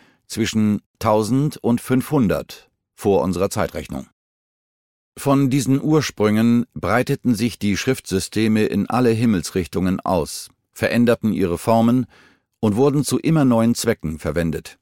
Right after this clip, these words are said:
Die Menschen begannen Gedichte, Geschichtsbücher, Liebesgeschichten, Theaterstücke, heilige Schriften und Kochbücher niederzuschreiben.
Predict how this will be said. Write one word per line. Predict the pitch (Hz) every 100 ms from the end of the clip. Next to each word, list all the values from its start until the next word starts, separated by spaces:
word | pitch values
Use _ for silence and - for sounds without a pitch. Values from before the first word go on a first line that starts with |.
| _ _ _ _ _
Die | 107
Menschen | 123 143 - 135
begannen | 107 107 113 113 98
Gedichte, | 98 131 120 - 127 123 - _ _ _
Geschichtsbücher, | 85 123 120 - - 120 117 120 110 98 _ _ _
Liebesgeschichten, | 98 123 113 101 - 101 127 - - 131 135 - _ _ -
Theaterstücke, | 104 117 127 78 76 - 98 165 110 - _ _ _ _ -
heilige | 135 127 120
Schriften | 120 131 143 - 139 139 131 - _
und | 139 139 -
Kochbücher | - 135 - 80 78 80
niederzuschreiben. | 85 95 85 85 85 92 90 85